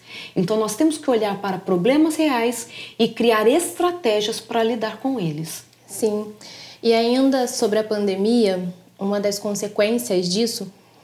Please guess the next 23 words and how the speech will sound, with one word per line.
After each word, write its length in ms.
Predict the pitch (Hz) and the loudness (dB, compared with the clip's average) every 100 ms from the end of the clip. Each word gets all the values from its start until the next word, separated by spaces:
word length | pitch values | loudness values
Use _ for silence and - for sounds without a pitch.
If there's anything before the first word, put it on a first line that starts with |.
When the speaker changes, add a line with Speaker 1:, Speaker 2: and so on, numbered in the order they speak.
| - _ | -20 _
Speaker 2:
foi 180 | 233 233 | 2 2
justamente 760 | 247 - 277 254 247 269 - | 0 -2 0 0 0 0 0
a 20 | |
mudança 500 | 269 277 226 269 294 | 0 2 4 2 2
na 120 | 277 262 | 0 0
rotina, 560 | 302 302 - 233 202 | 0 -2 -2 -2 -2
né? 180 | 190 208 - | -4 -6 -8
Porque 380 | - 214 196 - | -8 -4 -4 -4
as 140 | 196 | -6
pessoas 440 | 202 196 214 214 214 | -4 -2 0 0 -2
precisam 560 | - 208 208 220 208 | -4 -4 -2 -4 -2
agora 240 | 202 208 208 | -2 -2 -2
ficar 360 | 220 - 220 | -6 -4 -4
em 80 | 220 | -4
casa, 840 | 220 220 220 214 208 190 208 202 202 - - - | -2 0 2 2 0 2 2 2 -4 -16 -20 -10
precisam, 600 | - 214 220 202 220 220 214 - - | -4 -2 0 0 0 0 -4 -8 2
muita 320 | 269 302 294 | 4 4 4
gente 260 | 254 247 | 2 2
ainda 160 | 247 240 | 2 2
está 220 | 226 240 | 2 0
trabalhando 520 | 240 226 220 220 226 214 | 0 2 2 2 0 2
de 180 | 220 | 2
casa. 640 | 226 233 214 208 202 208 | 2 0 0 2 2 0